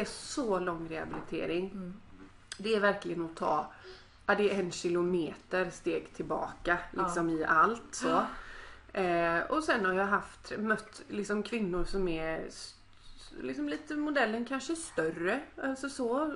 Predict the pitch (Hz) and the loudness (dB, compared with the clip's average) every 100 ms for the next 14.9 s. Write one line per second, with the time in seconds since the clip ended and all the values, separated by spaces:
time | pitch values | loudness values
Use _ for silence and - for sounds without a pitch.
0 | 131 - - - - - 240 190 - 220 | -2 -4 -6 -8 -8 -6 -8 -6 -2 0
1 | 220 226 220 - - - - - - - | 0 -2 -6 -10 -14 -16 -14 -14 -12 -6
2 | 269 294 208 190 214 208 233 214 214 233 | -4 -4 0 2 2 0 -2 -2 0 2
3 | 240 214 202 185 180 151 180 175 202 202 | 0 0 -4 0 0 0 -4 -4 -4 -4
4 | - 285 311 - - - 160 - - - | -2 -2 -4 -6 -6 -4 -6 -8 -10 -2
5 | - 240 320 - - - - 240 339 381 | 4 4 4 -4 -12 -14 -6 -4 -2 -2
6 | 427 233 240 240 220 214 - 214 202 202 | 4 4 6 4 4 2 6 8 8 4
7 | 196 - - - - - - - 175 185 | 0 -6 -14 -14 -14 -14 -8 -2 0 2
8 | 240 - - - 202 202 208 208 202 202 | 0 0 -2 4 4 6 4 6 6 8
9 | 196 196 208 196 202 233 208 185 180 202 | 8 6 4 2 4 4 4 4 8 8
10 | 196 196 196 202 208 202 165 202 - 185 | 8 6 6 6 4 2 0 -2 -2 0
11 | 175 185 214 233 240 240 233 240 233 233 | 2 4 4 4 4 4 4 6 4 6
12 | 196 - - 185 165 170 - - 226 240 | 4 0 0 4 4 2 -4 0 2 2
13 | 226 220 208 220 208 - 208 185 175 208 | 0 -2 -2 -2 -2 0 0 0 0 -2
14 | 175 - - 175 170 185 226 220 | -4 -8 -4 -4 0 2 2 0